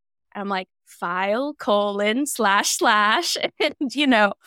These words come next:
obviously it was not on the web. Um, and, and then I kind of put, I put it down, you know, had someone in my life maybe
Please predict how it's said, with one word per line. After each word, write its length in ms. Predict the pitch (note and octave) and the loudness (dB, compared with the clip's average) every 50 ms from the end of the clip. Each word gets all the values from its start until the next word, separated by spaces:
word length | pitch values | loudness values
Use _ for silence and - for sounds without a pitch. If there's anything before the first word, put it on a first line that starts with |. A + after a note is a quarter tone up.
| _ _ _ - | _ _ _ 0
obviously 680 | G#3+ G#3 G#3+ A3 G3+ A3 G3 G3 - - G#3 G3+ G3+ | 2 2 0 0 -4 -6 -6 -6 -8 -8 -6 -6 -4
it 80 | G3+ F#3 | -6 -6
was 160 | G3 G3+ - | -6 -8 -6
not 280 | G3+ G3 F#3 F#3 F#3+ - - | -4 -2 -2 -2 -2 -2 0
on 260 | G#3 G3 G3+ G#3 G#3+ | 0 2 2 2 0
the 120 | G#3 G3+ | -2 -2
web. 440 | F#3 G#3+ G#3+ G#3 F#3 F#3 G3+ G#3+ B3+ - _ _ _ _ _ _ _ _ _ _ | -2 0 0 2 2 2 0 -2 -4 -8 _ _ _ _ _ _ _ _ _ _
Um, 480 | - A3+ A3 A3 A3 G#3+ G#3+ G#3+ G#3+ G#3+ - _ _ _ _ _ - | 2 4 4 4 4 4 2 0 -2 -4 -8 _ _ _ _ _ -2
and, 240 | C4+ C4+ C4+ C4+ B3+ - | 0 0 2 0 0 0
and 140 | C#4 D4 D#4 | 0 0 2
then 100 | E4+ F4+ | 2 0
I 80 | F4 | 0
kind 180 | F4 - F#4+ F#4+ | 0 -2 -2 -2
of 80 | E4+ | -2
put, 180 | F4 F4+ F#4 - _ _ - | -2 -4 -4 -4 _ _ -4
I 100 | - F#4 | -4 -2
put 180 | C#4+ - G4 F#4+ | -2 -2 -2 -2
it 120 | E4+ C4 | -2 -2
down, 440 | - F4+ F#4+ G#4+ E4 A3+ G#3 A3+ B3+ | -2 0 0 2 2 2 2 2 0
you 80 | B3+ C4 | 2 0
know, 120 | B3+ C4 | 0 -2
had 360 | C4 - D4 C#4 C#4+ C#4+ B3+ | -2 -2 0 0 0 -2 -4
someone 240 | - D#4+ D4 C#4+ C#4 | -6 -4 -2 -2 0
in 100 | C4+ C4 | 0 0
my 140 | B3+ A#3+ A#3 | 0 0 0
life 320 | A#3 A3+ A3 A3+ A#3+ _ - | 0 0 -2 -2 -4 _ -10
maybe 580 | A#3+ A#3 A3+ G3+ G#3+ A3 G#3 G#3 G3+ G3+ - | -10 -10 -10 -10 -10 -10 -10 -10 -10 -12 -14